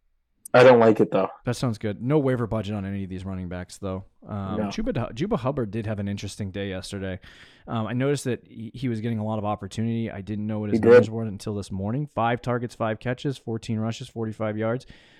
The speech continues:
Speaker 2: Uh, yeah,
Speaker 1: Three
Speaker 2: twenty
Speaker 1: yards
Speaker 2: fantasy
Speaker 1: carry.
Speaker 2: points. So, yeah, three yards a carry, very bad. But, uh, clearly they're giving him more opportunity than, uh, Miles Sanders. So
Speaker 1: Oh, yeah, no, he's the
Speaker 2: Interesting.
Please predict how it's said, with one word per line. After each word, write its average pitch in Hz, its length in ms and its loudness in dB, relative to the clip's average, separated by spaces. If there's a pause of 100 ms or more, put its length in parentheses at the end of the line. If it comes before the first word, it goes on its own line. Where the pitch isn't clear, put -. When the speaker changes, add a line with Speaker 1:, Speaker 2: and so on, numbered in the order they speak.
(160)
Speaker 2:
Uh, 107 100 -4
yeah, 110 220 -2
Speaker 1:
Three 214 100 8
Speaker 2:
twenty 208 100 8
Speaker 1:
yards 110 160 6
Speaker 2:
fantasy 113 300 8
Speaker 1:
carry. 123 80 -4
Speaker 2:
points. 127 380 -4
So, 110 300 -2 (580)
yeah, 113 160 -4
three 127 220 -2
yards 117 180 0
a 107 60 -10
carry, 120 260 0
very 110 240 -2
bad. 107 440 -4
But, 110 260 -4
uh, 104 220 -4
clearly 156 440 -2
they're 131 140 -2
giving 120 300 -4
him 117 140 -2
more 110 320 -4
opportunity 107 540 -4
than, 95 320 -6
uh, 90 240 -6
Miles 92 320 -6
Sanders. 90 460 -6
So 92 200 -6
Speaker 1:
Oh, 120 40 10
yeah, 104 160 10
no, 98 200 -2
he's 110 280 4
the 104 400 4
Speaker 2:
Interesting. 104 440 -12